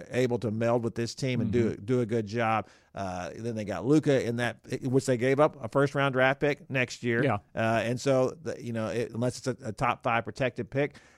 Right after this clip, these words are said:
Speaker 1: I think the chances are that, uh, they're, they're gonna lose that pick.
Speaker 2: Yeah.
Speaker 1: That's not gonna be a top five pick
Speaker 2: Mm-hmm.
Speaker 1: from, from the looks of things. So this team, the arrow's pointing up. It's, it doesn't mean that, oh, they're gonna be, you know, competing for championships in two years. It, it doesn't mean that at all.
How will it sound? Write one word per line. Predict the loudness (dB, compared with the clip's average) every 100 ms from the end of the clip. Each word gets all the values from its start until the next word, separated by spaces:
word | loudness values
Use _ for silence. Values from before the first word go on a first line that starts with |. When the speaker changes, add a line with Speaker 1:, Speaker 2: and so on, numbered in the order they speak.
| -2
Speaker 1:
I | -2
think | 0 -4
the | -4
chances | -4 0 0 0
are | 2 4 4
that, | 0 -2
uh, | -2 0 0
they're, | -4 -6 -6
they're | -4
gonna | -2
lose | 0 -2
that | 0 -4
pick. | -4 -8 -6
Speaker 2:
Yeah. | -4
Speaker 1:
That's | -4
not | -2 -4
gonna | -4
be | -6
a |
top | -4 -6 -6
five | -10 -10
pick | -12 -14 -10 -6
Speaker 2:
Mm-hmm. | -2
Speaker 1:
from, | -2 -4
from | -4 -4
the | -2
looks | -4 -6
of | -14
things. | -14 -16 -20 -20 -20 _
So | 2 4 6 2 -4 -20 _
this | 6 6
team, | 8 4
the | 8
arrow's | 8 10 8
pointing | 4 2 4 2
up. | 2 0 -14 0
It's, | 2 2
it | 2 4
doesn't | 6 6 4
mean | 2 2 2
that, | 4 4 4
oh, | 6 8 8
they're | 6 4
gonna | 2
be, | 0
you | -2 -2 -4
know, | -2
competing | 2 2 2
for | 0
championships | 2 2 2 0 -2 -2
in | -4
two | 0
years. | 0 0 -2 -4
It, | -4 -6 -4
it |
doesn't | 0 0
mean | 0 0
that | 2
at | 6
all. | 6 4